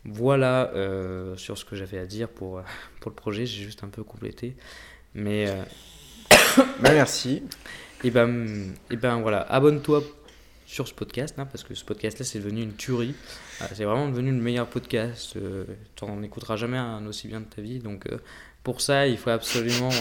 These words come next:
Speaker 1: euh,
Speaker 2: <laughs>
Speaker 1: il faut absolument t'abonner à ce podcast pour nous encourager à, bah, à continuer. Euh, mettre des, des commentaires aussi, euh, noter ce podcast, euh, notamment sur iTunes, comme je l'ai déjà dit dans le dernier podcast.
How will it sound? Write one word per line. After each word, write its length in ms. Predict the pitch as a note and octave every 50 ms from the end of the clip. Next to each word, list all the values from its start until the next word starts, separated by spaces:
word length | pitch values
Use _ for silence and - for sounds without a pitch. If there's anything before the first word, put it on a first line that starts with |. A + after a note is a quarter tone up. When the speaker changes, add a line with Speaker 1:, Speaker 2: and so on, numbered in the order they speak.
| G#2+ G2+
Speaker 1:
euh, 60 | G2 G2 - - A#3+ A#3+ - - - -
Speaker 2:
<laughs> 340 | - C4+ - - - - -
Speaker 1:
il 60 | G#2+
faut 160 | - - B2
absolument 440 | B2 B2 - - C#3 C3 C3+ C3 C3+
t'abonner 360 | C3+ C3 A2+ A2+ A#2+ A#2+ B2
à 60 | A#2+
ce 60 | -
podcast 400 | - - A2+ - - A#2+ B2 B2 -
pour 100 | - G2+ G#2 A2
nous 120 | G2+ G#2+ A2
encourager 560 | - - A2+ G#2+ A2 A2+ A2 G#2+ B2 B2 A#2+
à, 260 | A2 G2 G2 F#2 F#2+ - - - - - - - - D4 - - -
bah, 200 | - F#2+ F#2 F#2+ F#2+ - - - - - - - -
à 100 | A2 A#2
continuer. 760 | - - G#2 - - - A#2+ A#2 A2+ A#2 B2 D#3+ F#3 A#3+ C#4 - - - -
Euh, 180 | - G#2+ G#2 G2+
mettre 320 | G#2 A#2 C#3 D3+ C3+ A#2
des, 360 | A2+ B2 A#2+ A#2 A#2 A2+ A2 G#2+
des 100 | A2+ A#2
commentaires 540 | - B2+ A#2+ A#2+ A#2 - - A#2+ C3 C#3+
aussi, 640 | B2+ A2 G#2 - - - A#2+ B2+ C#3 D3+ D#3+ F3 E3
euh, 180 | B2 G#2+ G#2
noter 420 | G2+ A2 A2+ B2 B2 B2 - D3 D3+
ce 140 | D3 - B2
podcast, 720 | - - A2 A2 - - G2+ G2+ G#2+ C3 C#3 C3+ - -
euh, 340 | G2 F#2+ G2 G2 G2 G2 - - - -
notamment 300 | - A#2+ A2+ B2 B2 D3+
sur 220 | D3 - - A#2 A#2+
iTunes, 320 | A#2+ A#2+ - C#3 C#3 C#3
comme 140 | B2 A#2 G#2+
je 100 | - -
l'ai 60 | - G#2
déjà 260 | G#2 A2+ A#2 C3+ C3
dit 120 | C3 C3+
dans 80 | B2+ A2+
le 40 | G#2+
dernier 160 | G#2+ G2+ G2+
podcast. 480 | - A#2+ A#2 - - A#2 B2 - -